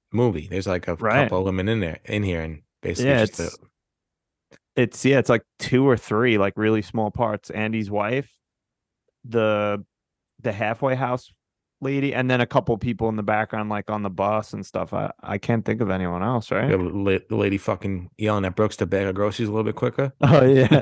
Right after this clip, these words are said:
Speaker 1: <laughs>
Speaker 2: "Last
Speaker 1: Watch him.
Speaker 2: time your man didn't double bag."
Speaker 1: <laughs> Yeah, well, watch your mouth. Watch your mouth, lady.
Speaker 2: <laughs>
Speaker 1: Do you know that this is, um,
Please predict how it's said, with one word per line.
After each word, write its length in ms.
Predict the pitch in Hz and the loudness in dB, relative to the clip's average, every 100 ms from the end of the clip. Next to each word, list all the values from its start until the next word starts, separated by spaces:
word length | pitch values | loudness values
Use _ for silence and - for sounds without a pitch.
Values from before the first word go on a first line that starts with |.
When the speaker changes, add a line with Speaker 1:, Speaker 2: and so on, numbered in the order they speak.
| - | 4
Speaker 1:
<laughs> 280 | 117 - 127 | -2 0 6
Speaker 2:
"Last 360 | 135 196 196 | 8 8 6
Speaker 1:
Watch 20 | |
him. 60 | 107 | 6
Speaker 2:
time 320 | 147 135 139 | 6 8 8
your 140 | 135 131 | 8 8
man 340 | 147 180 170 | 6 6 6
didn't 300 | 127 123 127 | 6 4 4
double 260 | 131 123 123 | 6 6 6
bag." 500 | 139 180 135 92 - | 6 4 2 -2 -2
Speaker 1:
<laughs> 80 | 117 | 0
Yeah, 140 | 120 - | 2 2
well, 60 | 101 | 0
watch 180 | 110 123 | 0 2
your 80 | |
mouth. 280 | 107 98 85 - 107 | 0 0 -4 -10 -4
Watch 240 | 107 - | -4 -2
your 60 | 107 | -2
mouth, 240 | 85 85 | -2 -2
lady. 300 | 85 80 82 _ 247 | -6 -6 -10 _ -10
Speaker 2:
<laughs> 960 | 214 - 285 - - _ _ _ 381 | -10 -4 -6 -4 -10 _ _ _ -4
Speaker 1:
Do 60 | 113 | 2
you 100 | 131 | 4
know 160 | 143 127 | 4 4
that 260 | 120 110 | 4 2
this 220 | 123 117 123 | 2 0 0
is, 220 | 110 104 | -2 0
um, 400 | 98 98 92 | 0 0 -4